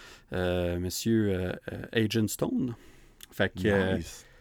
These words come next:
Speaker 1: ouais, c'est ça, euh, monsieur, monsieur Latte, celui qui fait les lattes.
Speaker 2: Oh,
Speaker 1: <laughs> Tu sais,
Speaker 2: c'est
Speaker 1: fait
Speaker 2: bon,
Speaker 1: que,
Speaker 2: ça.
Speaker 1: ouais, c'est ça. Fait que, tu sais, c'est sûr que ça l'ajoute un petit quelque chose, là, tu sais. Fait que,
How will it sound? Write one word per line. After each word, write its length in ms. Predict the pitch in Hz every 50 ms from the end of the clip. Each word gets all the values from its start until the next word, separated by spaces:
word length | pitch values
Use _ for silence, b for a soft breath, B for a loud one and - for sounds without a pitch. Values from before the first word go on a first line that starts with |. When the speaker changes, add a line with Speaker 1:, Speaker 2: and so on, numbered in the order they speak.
| b b
Speaker 1:
ouais, 260 | - 113 143 196 180 -
c'est 160 | - 107 101
ça, 140 | - - 175
euh, 320 | 185 165 123 101 101 98
monsieur, 320 | 98 95 90 - - - -
monsieur 240 | 113 104 - - 131
Latte, 280 | 123 113 104 101 -
celui 500 | - 202 220 135 - - - - - 135
qui 60 | -
fait 60 | - 135
les 80 | 120 110
lattes. 300 | 110 101 98 95 - 180 180 180 143 175 - - -
Speaker 2:
Oh, 60 | 110
Speaker 1:
<laughs> 320 | 175 - - - 165 - -
Tu 80 | 170 160 -
sais, 80 | - 165
Speaker 2:
c'est 200 | - - 196 180
Speaker 1:
fait 140 | 160 - 113
Speaker 2:
bon, 60 | 92 87
Speaker 1:
que, 140 | 95 - 87
Speaker 2:
ça. 40 | - B B B B B B B B B B - -
Speaker 1:
ouais, 120 | 156 208 185
c'est 140 | - 117 104
ça. 220 | - - 190 190
Fait 160 | - - 107 98
que, 180 | - 113 104
tu 100 | 98 -
sais, 80 | - -
c'est 180 | - - 107 98
sûr 140 | - 151
que 60 | 131 -
ça 100 | - 107
l'ajoute 300 | 104 98 104 127 - -
un 100 | 101 95
petit 140 | - - -
quelque 160 | - - -
chose, 320 | - 113 117 120 110 98
là, 80 | 110 98
tu 60 | -
sais. 100 | - 131
Fait 160 | - - 101
que, 320 | - - - 104 101 98